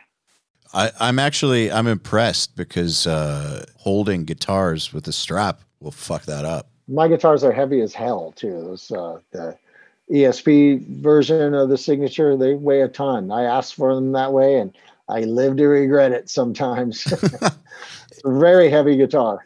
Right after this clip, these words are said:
Speaker 1: Do you believe that the, the weight of the guitar affects the tone?
Speaker 2: To an extent. To an extent. I mean, s-, my favorite guitars I own, sound-wise, are all pretty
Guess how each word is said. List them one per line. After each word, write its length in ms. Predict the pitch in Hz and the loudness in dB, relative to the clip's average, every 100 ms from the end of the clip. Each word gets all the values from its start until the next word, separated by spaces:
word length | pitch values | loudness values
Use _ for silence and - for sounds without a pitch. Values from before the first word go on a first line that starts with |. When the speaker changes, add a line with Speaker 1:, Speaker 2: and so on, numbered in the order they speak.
| 123 | -10
Speaker 1:
Do 100 | 104 | -4
you 220 | 135 156 147 | 0 0 -2
believe 380 | 147 135 135 131 | -4 -2 -2 0
that 200 | 131 - | -2 0
the, 460 | 110 92 - 60 - | 2 2 -2 -12 -14
the 300 | 104 98 92 | -4 0 0
weight 300 | 92 95 104 | 0 0 0
of 80 | 104 | -4
the 80 | 95 | -4
guitar 500 | 90 - 92 101 104 | -4 -2 0 0 -4
affects 340 | - - 98 - | -6 -4 -4 -6
the 60 | |
tone? 340 | - 101 110 117 _ - | -6 -6 -4 -8 _ 0
Speaker 2:
To 140 | 247 | 4
an 100 | 226 | 4
extent. 800 | 202 - - - 139 90 - - _ _ _ | 4 -2 -6 0 0 -2 -14 -20 _ _ _
To 140 | 165 | 0
an 80 | 156 | 0
extent. 320 | 127 - 120 | 0 -2 0
I 80 | 165 | 2
mean, 180 | 196 185 | 4 2
s-, 140 | 156 214 | 0 -6
my 380 | 175 185 180 | -2 2 2
favorite 380 | 175 220 196 190 | 2 4 6 6
guitars 400 | 170 180 175 160 | 2 4 4 6
I 100 | 170 | 4
own, 560 | 160 175 180 175 160 - | 4 2 2 0 -4 -8
sound-wise, 640 | - 160 196 156 160 151 | -4 -2 0 0 0 0
are 140 | 147 147 | 2 2
all 200 | 165 165 | 2 0
pretty 460 | - 175 165 160 | 0 -2 0 -2